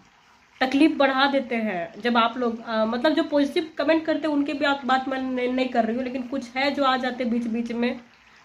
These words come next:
वकालत करने के लिए, मैं उनकी बात कर रही हूँ। मुझे सिखाते हैं पति की respect करो बोल के। अब बच्चा से भी बढ़ के कोई पति होता है क्या? हमको खाली ये बता दीजिए।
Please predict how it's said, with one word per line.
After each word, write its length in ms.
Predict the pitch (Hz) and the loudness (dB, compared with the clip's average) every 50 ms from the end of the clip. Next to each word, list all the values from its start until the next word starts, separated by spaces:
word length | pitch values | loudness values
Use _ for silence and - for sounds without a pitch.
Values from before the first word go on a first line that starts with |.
| _ _ - | _ _ -4
वकालत 560 | 208 214 226 226 240 233 226 233 240 240 - | 0 0 2 2 2 2 4 4 2 2 2
करने 240 | 240 233 220 226 226 | 2 2 2 2 -2
के 80 | 226 254 | -2 -2
लिए, 80 | 269 277 | 0 2
मैं 80 | 277 | 4
उनकी 300 | 269 262 254 233 233 269 | 4 2 2 0 -2 0
बात 280 | 240 240 220 - - - - | 2 2 2 0 -2 -6 -6
कर 140 | 175 165 | -6 -6
रही 140 | 165 170 170 | -4 -6 -8
हूँ। 240 | 170 165 165 170 190 - _ _ - | -8 -8 -10 -12 -14 -18 _ _ -6
मुझे 200 | 214 233 233 254 | -4 -2 -2 0
सिखाते 500 | 233 240 233 233 233 233 220 220 - 220 | 0 0 0 2 2 2 0 0 0 0
हैं 140 | 220 220 - | 0 0 2
पति 260 | 233 226 226 - 240 | 0 -2 -2 -4 -6
की 120 | 233 240 240 | -6 -2 0
respect 580 | 226 233 226 - - 254 247 240 - - - | 0 0 0 0 -2 0 0 0 -2 -2 0
करो 240 | 240 226 226 220 226 | 0 0 2 0 0
बोल 260 | 220 208 214 214 220 | -2 -2 -4 -4 -4
के। 140 | 214 - 220 220 254 - - - - - | -6 -6 -8 -8 -8 -10 -12 -8 -4 -4
अब 140 | 240 233 233 | -4 -2 0
बच्चा 320 | 226 269 269 269 - 320 330 | 2 2 4 4 4 2 2
से 120 | 320 339 | 2 2
भी 120 | 294 339 | 2 2
बढ़ 180 | 277 320 302 302 | 4 4 4 4
के 200 | 269 196 220 262 | 4 4 4 4
कोई 100 | 247 - | 4 2
पति 300 | - 320 302 302 - 330 | 2 0 -2 -2 0 0
होता 300 | 359 359 359 330 - 277 | 0 0 0 -2 -2 0
है 120 | 247 240 240 | 0 0 0
क्या? 160 | 233 262 247 | -2 -4 -4
हमको 180 | 254 254 254 277 | -4 -4 -6 -6
खाली 240 | 269 - 285 285 | -4 -2 -2 0
ये 160 | 285 285 294 262 | 2 2 2 2
बता 260 | 247 226 - 175 165 | 2 0 0 -2 -4
दीजिए। 380 | 160 175 170 160 - 175 180 | -4 -6 -10 -12 -12 -14 -16